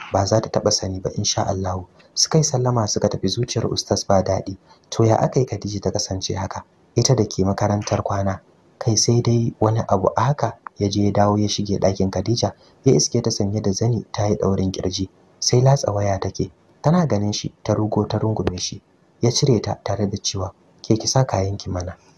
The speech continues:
Khadija ta ce, "Ai nawa da ka ajiye a nan za ka bani. Ni irin malis ɗin matarka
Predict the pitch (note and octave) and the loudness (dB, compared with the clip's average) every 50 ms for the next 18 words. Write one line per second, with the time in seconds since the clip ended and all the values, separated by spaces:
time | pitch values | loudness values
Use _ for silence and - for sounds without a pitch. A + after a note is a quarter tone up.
0 | _ - - - - _ - - - A2 B2 D#3 E3 - - A2+ - - - G2 | _ -8 -8 -8 -8 _ -2 2 4 6 6 6 6 6 4 0 0 2 0 0
1 | - - C3 D3 D#3 D3 B2 A2 A2 A2+ G#2 G2+ - - - G2 G#2 G2+ G2 F#2+ | 2 4 4 6 6 6 4 4 4 4 2 2 0 2 0 0 0 0 0 0
2 | F#2+ - - F#2+ F#2+ F#2+ F#2+ F#2 F2+ F2+ - - F2+ F#2 F2 F2 F2 E2+ F2 - | 0 0 2 2 4 4 4 4 4 2 2 2 2 2 2 0 0 -4 -8 -10
3 | _ _ _ _ _ - A#2+ B2+ B2 C3+ C#3+ B2 G2+ G2 G#2+ A2+ B2 C3 C3 B2 | _ _ _ _ _ 2 4 6 8 8 6 6 4 2 2 2 4 4 4 2
4 | - - - G#2 G#2 G2+ F#2+ F2+ - - - C#3 - A2 - | 2 -2 -4 -4 0 2 0 0 2 0 -2 0 0 -2 -6